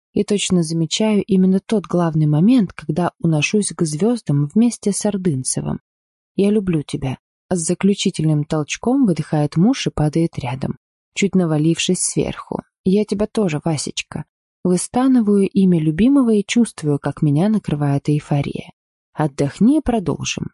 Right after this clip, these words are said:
целует меня в лоб Василий. «Сегодня точно я тебе спать не дам, потом отоспишься, ладно?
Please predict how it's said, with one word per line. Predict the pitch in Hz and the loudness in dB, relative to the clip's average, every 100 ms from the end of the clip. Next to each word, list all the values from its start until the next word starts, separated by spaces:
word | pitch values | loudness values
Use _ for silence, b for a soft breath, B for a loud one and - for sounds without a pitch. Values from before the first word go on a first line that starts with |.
| - | -8
целует | - 156 220 285 - | -2 2 2 2 2
меня | 180 156 | 2 2
в | 139 | 2
лоб | 165 - | 0 0
Василий. | 190 202 - - - - - _ _ _ - | -4 -4 -4 -6 -8 -16 -20 _ _ _ -10
«Сегодня | - 196 202 214 226 | -2 0 0 2 0
точно | - 147 - 143 | 0 -4 0 0
я | 139 139 | 2 0
тебе | 156 143 | -2 -4
спать | - 233 - | -2 -2 0
не | 208 170 | 2 0
дам, | 131 123 127 | -2 -8 -2
потом | 277 - 143 131 | -2 0 -2 -2
отоспишься, | 139 127 - - - - - | -4 -6 -8 -6 -6 -6 -2
ладно? | 233 277 269 | -2 2 2